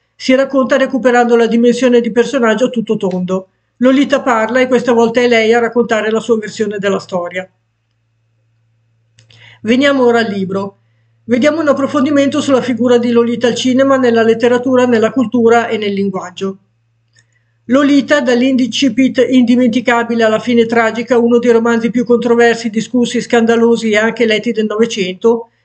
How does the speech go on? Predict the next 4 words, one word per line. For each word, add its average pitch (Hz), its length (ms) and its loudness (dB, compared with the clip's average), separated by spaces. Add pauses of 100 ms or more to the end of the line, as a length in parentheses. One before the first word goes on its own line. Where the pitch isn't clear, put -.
(100)
capolavoro 254 580 0
di 233 140 0
Vladimir 233 500 0
Nabokov, 233 800 0